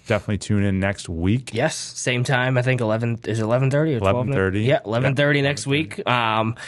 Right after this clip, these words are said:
Speaker 2: stay tuned. There's gonna be a lot of great info on that. I know I'm gonna learn a ton on that, so I'm sure a lot of you out there will as well.
Speaker 1: Yeah.
Speaker 2: So
Speaker 1: Even if you're not thinking of it now, you know, it's good,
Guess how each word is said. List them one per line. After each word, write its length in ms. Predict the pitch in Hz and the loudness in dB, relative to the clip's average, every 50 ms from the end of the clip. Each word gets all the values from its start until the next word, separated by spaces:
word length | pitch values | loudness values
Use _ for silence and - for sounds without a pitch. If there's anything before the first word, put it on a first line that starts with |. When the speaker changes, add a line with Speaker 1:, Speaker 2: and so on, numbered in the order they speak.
| - - - | -16 -12 -10
Speaker 2:
stay 320 | - - - 131 123 127 | -10 -6 -2 -2 -2 -2
tuned. 360 | 120 - - 131 131 147 160 | -2 -2 0 2 2 4 4
There's 160 | 147 127 113 110 | 4 2 2 0
gonna 160 | 113 110 110 | 0 0 0
be 80 | 110 110 | 0 0
a 60 | 107 | 0
lot 240 | 101 110 113 117 120 | 2 2 4 4 4
of 60 | 123 | 2
great 220 | 107 117 120 120 104 | 2 0 0 0 0
info 240 | 113 120 120 131 131 | -2 -2 0 0 2
on 120 | 135 135 | 2 4
that. 160 | 147 160 156 | 4 2 4
I 20 | 135 | 4
know 160 | 123 117 104 | 2 2 4
I'm 200 | 104 117 113 117 | 2 2 2 2
gonna 200 | 127 131 123 120 | 2 2 2 2
learn 180 | 127 131 131 | 2 2 2
a 60 | 131 127 | 2 0
ton 200 | 127 147 143 151 | 0 0 2 2
on 120 | 151 151 | 4 4
that, 260 | 156 170 185 214 - - | 4 4 2 0 -2 -6
so 120 | - 117 | -8 -8
I'm 80 | 107 104 | -8 -6
sure 180 | - - 120 | -4 -2 -2
a 60 | 113 | -2
lot 260 | 107 104 104 104 107 110 | 0 2 2 2 2 2
of 80 | 113 | 2
you 140 | 107 110 107 | 2 2 2
out 180 | 104 107 - - | 2 2 2 0
there 160 | 117 113 117 | 0 0 2
will 240 | 117 120 117 120 120 | 2 2 2 2 0
as 160 | 113 104 - | 0 -2 -2
well. 240 | 113 110 127 180 202 | 0 0 0 0 0
Speaker 1:
Yeah. 140 | 110 113 120 | 0 -2 0
Speaker 2:
So 300 | 113 110 101 101 104 - - | 0 0 0 0 -2 0 2
Speaker 1:
Even 180 | 117 147 175 160 | 4 4 4 4
if 80 | 127 | 4
you're 80 | 143 143 | 4 4
not 180 | 143 147 131 | 4 4 4
thinking 240 | - 147 139 127 135 | 2 2 2 4 4
of 100 | 131 127 127 | 4 4 4
it 60 | 113 | 4
now, 340 | 110 117 127 135 113 85 82 | 4 4 4 4 2 2 0
you 100 | 87 90 | 0 2
know, 140 | 92 95 | 2 2
it's 160 | 98 90 - - | 2 0 -2 0
good, 360 | - 113 110 101 98 95 | 0 0 2 0 -2 -6